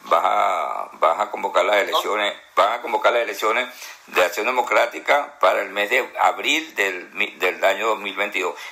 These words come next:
Speaker 1: Nosotros estamos llegando al final de esta, esta conversación con Rafael Camacho. Los que se conectaron tarde, para que vean la, cómo es que se va a hacer el proceso de renovación de las autoridades uni-, de las autoridades de Acción Democrática,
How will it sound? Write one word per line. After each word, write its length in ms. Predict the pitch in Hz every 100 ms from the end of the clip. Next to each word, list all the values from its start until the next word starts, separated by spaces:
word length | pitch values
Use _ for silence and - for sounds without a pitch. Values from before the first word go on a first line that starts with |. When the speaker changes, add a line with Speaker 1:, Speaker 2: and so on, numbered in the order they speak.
| -
Speaker 1:
Nosotros 260 | 117 262
estamos 280 | 202 165 170
llegando 380 | 165 127 104 127
al 160 | 135
final 420 | - 117 101 92 - - _ _ -
de 580 | - 95 85 78 65 -
esta, 760 | - - - 104 92 92 78 - - -
esta 240 | - 110 113
conversación 680 | 110 110 110 - 107 113
con 160 | - 110
Rafael 340 | 98 98 98
Camacho. 420 | - 101 87 90 90 - -
Los 160 | 101 -
que 120 | 127
se 100 | 131
conectaron 560 | 147 135 135 131 - -
tarde, 400 | 123 98 - - - - - -
para 220 | 92 101
que 120 | 104
vean 320 | 107 123 165
la, 360 | 151 120 101 -
cómo 240 | 107 117
es 60 | 139
que 100 | 147
se 80 | 127
va 100 | 120
a 40 |
hacer 160 | 117 131
el 80 | 147
proceso 680 | 113 - 123 - - 73 - -
de 80 | 85
renovación 560 | 92 95 95 92 104 123
de 80 |
las 100 | 131
autoridades 420 | 131 - 78 101 131
uni-, 100 | 135
de 440 | - - - -
las 100 | 87
autoridades 680 | 85 - 90 101 127 - -
de 120 | 101
Acción 220 | 90 - 135
Democrática, 600 | 127 127 147 147 143